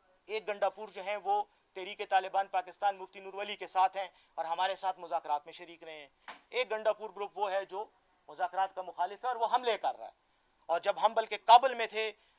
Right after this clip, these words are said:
मुज़ाकरात हो रहे थे, तो उन्होंने यहाँ कार्रवाई की इसलिए कि वो चाह रहे थे कि ये कार्रवाई ख़राब हो, अ, इनके मुज़ाकरात ख़राब हो। उसके बाद थोड़ा सा खिसक कर इधर आते हैं,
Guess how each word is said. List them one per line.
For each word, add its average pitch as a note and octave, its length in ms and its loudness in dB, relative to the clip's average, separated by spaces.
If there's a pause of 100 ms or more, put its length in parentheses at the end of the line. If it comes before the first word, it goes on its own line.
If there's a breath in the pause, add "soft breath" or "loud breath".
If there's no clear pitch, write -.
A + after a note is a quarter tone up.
(120)
मुज़ाकरात G3 520 8
हो A3+ 100 8
रहे B3 140 6
थे, G#3 80 -4
तो G3 100 -8
उन्होंने G3+ 240 -6
यहाँ F#3+ 160 6
कार्रवाई F#3 400 0
की G#3 160 -12
इसलिए A3+ 340 -6
कि G#3 100 -10
वो G3 100 -6
चाह G#3+ 200 8
रहे G#3+ 120 2
थे G3+ 100 -10
कि F#3+ 80 -10
ये F#3 100 -6
कार्रवाई F3 340 -2
ख़राब D3 320 4
हो, A2+ 100 -20 (260)
अ, F3 180 0
इनके G#3+ 320 -6
मुज़ाकरात F#3 460 0
ख़राब A#2 260 -12
हो। - 100 -20 (580 soft breath)
उसके F#3+ 240 -4
बाद A3+ 280 6 (280)
थोड़ा G3 120 -6
सा G#3 100 -8
खिसक G3+ 320 -6
कर G3 140 -2
इधर G3 160 -2
आते F#3 220 -2
हैं, E3+ 160 -12